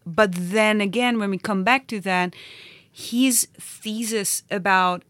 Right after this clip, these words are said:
um, about the end of history is basically, uh, sort of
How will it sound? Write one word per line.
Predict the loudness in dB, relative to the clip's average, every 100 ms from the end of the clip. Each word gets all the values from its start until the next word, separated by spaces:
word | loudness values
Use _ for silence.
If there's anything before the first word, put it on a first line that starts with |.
| _
um, | -2 -2 -2 -4 -6 -10 -6
about | -2 -2
the | -2
end | 0 2 2
of | 0
history | -4 -4 -4 -4
is | -4 -6
basically, | -6 -4 -6 -6 -4 -2 -4 -6
uh, | -6 -6 -8
sort | -8 -6 -4 -2
of | -4 -10